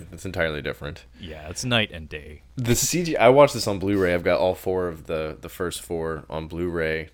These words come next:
Speaker 1: like a little combination pack. And the, the C G I, like, the, uh, the,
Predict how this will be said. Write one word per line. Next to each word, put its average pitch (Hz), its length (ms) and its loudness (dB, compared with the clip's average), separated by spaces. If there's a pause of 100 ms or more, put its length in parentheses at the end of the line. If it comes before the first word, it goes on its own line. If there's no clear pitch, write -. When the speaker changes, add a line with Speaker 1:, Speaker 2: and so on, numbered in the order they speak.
Speaker 1:
like - 120 -16
a 85 40 -10
little 80 140 -8
combination 80 580 -10
pack. 78 500 -6
And 90 340 -6
the, 101 480 2
the 92 120 -10
C 120 260 -8
G 101 200 -6
I, 92 240 -2
like, 85 260 -6
the, 90 240 -6
uh, 78 380 -4 (320)
the, 80 400 -6